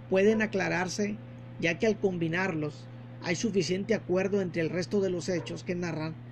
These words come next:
como para llegar a la conclusión de que cada evangelista contó la historia como le pareció mejor, o pensando en el público a quien se dirigía el escrito.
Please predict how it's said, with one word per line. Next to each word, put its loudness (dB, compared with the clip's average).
como 0
para 0
llegar 2
a 2
la 0
conclusión -2
de 0
que 0
cada 0
evangelista 2
contó -2
la 6
historia 2
como -2
le 2
pareció -2
mejor, 0
o 0
pensando 2
en 0
el 0
público 2
a 0
quien -2
se 2
dirigía 2
el 4
escrito. 0